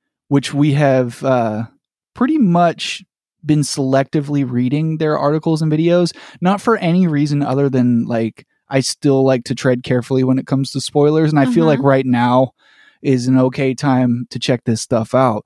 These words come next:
Speaker 2: Yeah.
Speaker 1: But they dropped a story on January the fourth.
Speaker 2: Oh,
Speaker 1: And
Speaker 2: that's more recent than I was expecting.
Speaker 1: Yeah, but it's also more far away than I would have liked to talk about it. But, but I wanted to give it some time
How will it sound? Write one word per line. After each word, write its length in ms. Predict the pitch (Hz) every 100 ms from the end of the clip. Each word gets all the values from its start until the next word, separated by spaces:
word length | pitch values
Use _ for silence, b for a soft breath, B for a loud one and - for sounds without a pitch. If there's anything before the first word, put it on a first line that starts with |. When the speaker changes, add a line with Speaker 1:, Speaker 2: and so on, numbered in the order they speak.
| -
Speaker 2:
Yeah. 420 | 285 220 220 220
Speaker 1:
But 120 | 151
they 100 | 180
dropped 300 | 175 208 226
a 40 | 208
story 480 | - - 160 170 160
on 200 | 135 113
January 500 | 127 135 131 127 123
the 120 | 107
fourth. 720 | - - 123 110 - - - _ _ _ -
Speaker 2:
Oh, 60 | 262 277
Speaker 1:
And 80 | 247
Speaker 2:
that's 340 | 202 233 - -
more 300 | 208 202 208 196
recent 320 | 214 214 226
than 80 | 190
I 80 |
was 100 | 185
expecting. 560 | 220 - 208 - 185 202 b
Speaker 1:
Yeah, 480 | 131 151 202 185 117 - b -
but 100 | 175
it's 140 | -
also 300 | 220 - 196
more 180 | 185 196
far 280 | - 196 196
away 260 | 175 180
than 160 | 160 160
I 80 | 147
would 160 | 147
have 100 | 147
liked 280 | 135 139 139
to 120 | 131
talk 340 | 123 139 147 -
about 280 | 123 92 107
it. 140 | 110
But, 160 | 120 117 _ -
but 140 | 131
I 60 | 135
wanted 260 | 147 156
to 60 | 139
give 160 | 139 139
it 80 |
some 200 | - 135 117
time 500 | 135 127 120 117